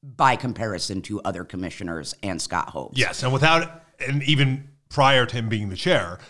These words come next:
Speaker 2: So the part of that, you know, that that kind of suggests is that Van Ostenbridge probably very shrewdly wanted to have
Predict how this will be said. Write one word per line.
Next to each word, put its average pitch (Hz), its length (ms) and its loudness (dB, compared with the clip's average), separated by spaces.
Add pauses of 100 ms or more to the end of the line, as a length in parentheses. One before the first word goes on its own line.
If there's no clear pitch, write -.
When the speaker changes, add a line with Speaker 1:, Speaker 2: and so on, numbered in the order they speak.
(360)
Speaker 2:
So 113 680 0 (580)
the 117 180 -8
part - 440 0
of 123 120 2
that, 120 480 0 (120)
you 131 100 -8
know, 110 120 0
that 104 180 -4
that 113 240 -2
kind 117 300 -2
of 87 80 -12
suggests 120 600 0
is 107 140 -4
that 101 280 -4 (380)
Van 107 120 0
Ostenbridge 110 520 -2
probably 147 420 -4 (180)
very 135 180 0
shrewdly 135 420 -2
wanted 117 280 -4
to 117 80 -8
have 113 280 -4